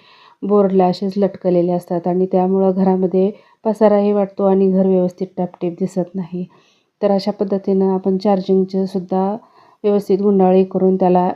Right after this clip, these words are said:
हे आपण बनवलेले रबर लावून अगदी टाईट व्यवस्थित हे ठेवून देऊ शकतो. तर असे पॉवर बँकसुद्धा आपल्या प्रत्येकाच्या मोबाईलसोबत असतातच आणि ते सुद्धा असे अस्ताव्यस्त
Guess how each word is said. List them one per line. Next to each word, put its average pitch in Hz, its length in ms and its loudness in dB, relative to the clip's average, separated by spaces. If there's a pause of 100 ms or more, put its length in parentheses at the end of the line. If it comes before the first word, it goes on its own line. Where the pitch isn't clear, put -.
हे 196 180 0
आपण 185 280 0
बनवलेले 180 500 2
रबर 180 320 0
लावून 185 400 -2 (100)
अगदी 190 420 -6
टाईट 185 260 2
व्यवस्थित 190 500 -4
हे 202 220 -6 (460)
ठेवून 233 240 2
देऊ 196 200 2
शकतो. 185 540 -10 (200)
तर 226 100 6
असे 220 180 2
पॉवर 226 280 4
बँकसुद्धा 208 640 2 (100)
आपल्या 185 320 4
प्रत्येकाच्या 190 600 2
मोबाईलसोबत 185 760 2
असतातच 175 600 -2
आणि 185 200 4
ते 196 220 0
सुद्धा 190 320 0
असे 185 200 2
अस्ताव्यस्त 175 520 -2